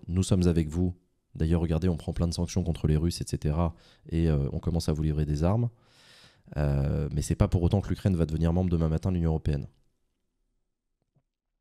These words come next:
Pourquoi cette demande juste maintenant ?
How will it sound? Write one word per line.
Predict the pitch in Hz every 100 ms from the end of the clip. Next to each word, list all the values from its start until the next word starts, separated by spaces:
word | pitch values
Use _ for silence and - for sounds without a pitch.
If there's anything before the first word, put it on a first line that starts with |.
| _ _ _ _ _ _ _ _ _ _ _ _ _
Pourquoi | 113 104 123
cette | 107
demande | 92 101 117
juste | 104 -
maintenant ? | 98 - 85